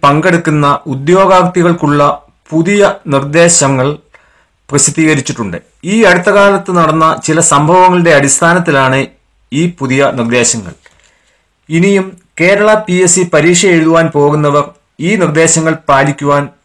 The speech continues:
ശ്രദ്ധിക്കുക. അതിൽ പ്രധാനമായുള്ളത് പരീക്ഷാ ഹാളിലും അതുപോലെ പരീക്ഷാ കേന്ദ്രത്തിന്റെ കോമ്പൗണ്ടിലും പാലിക്കേണ്ട നിർദ്ദേശങ്ങളാണ്. പ്രധാനപ്പെട്ട പി എസ് സി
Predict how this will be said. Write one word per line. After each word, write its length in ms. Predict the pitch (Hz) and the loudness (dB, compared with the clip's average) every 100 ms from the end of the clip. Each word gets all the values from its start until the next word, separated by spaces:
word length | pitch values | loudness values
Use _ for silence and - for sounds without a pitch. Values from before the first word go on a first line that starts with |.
| _ | _
ശ്രദ്ധിക്കുക. 760 | - - 139 135 - 110 92 80 _ _ _ _ _ - | -8 -4 -4 -6 -8 -8 -8 -10 _ _ _ _ _ -4
അതിൽ 280 | 143 165 175 | 0 0 -2
പ്രധാനമായുള്ളത് 960 | 165 160 202 208 208 202 170 156 151 156 - _ - | -2 0 2 2 0 2 2 0 0 -2 -4 _ -4
പരീക്ഷാ 460 | 147 196 - 208 | -2 0 0 0
ഹാളിലും 680 | 190 151 151 160 160 160 160 - | 0 2 2 2 0 -2 -6 -8
അതുപോലെ 600 | 135 165 170 165 165 160 _ _ _ _ _ _ | -4 -2 0 0 0 -4 _ _ _ _ _ _
പരീക്ഷാ 520 | 160 160 214 - 208 185 | 0 2 2 2 0 2
കേന്ദ്രത്തിന്റെ 580 | 160 170 175 175 170 170 | 0 0 0 -2 -2 -2
കോമ്പൗണ്ടിലും 960 | 170 147 165 175 185 175 165 160 160 - | -2 0 0 0 0 0 -2 -4 -6 -2
പാലിക്കേണ്ട 540 | 131 156 165 156 147 | 0 0 -2 -2 0
നിർദ്ദേശങ്ങളാണ്. 1040 | 147 139 135 131 147 143 143 127 117 92 - _ _ _ - | -2 -2 -6 -2 -2 -2 -2 -2 -2 -6 -14 _ _ _ -6
പ്രധാനപ്പെട്ട 580 | 147 170 185 175 170 165 | 0 2 2 -2 -2 0
പി 320 | 156 - 143 | -2 -4 -4
എസ് 260 | 165 165 | -2 0
സി 180 | 170 165 | -2 -4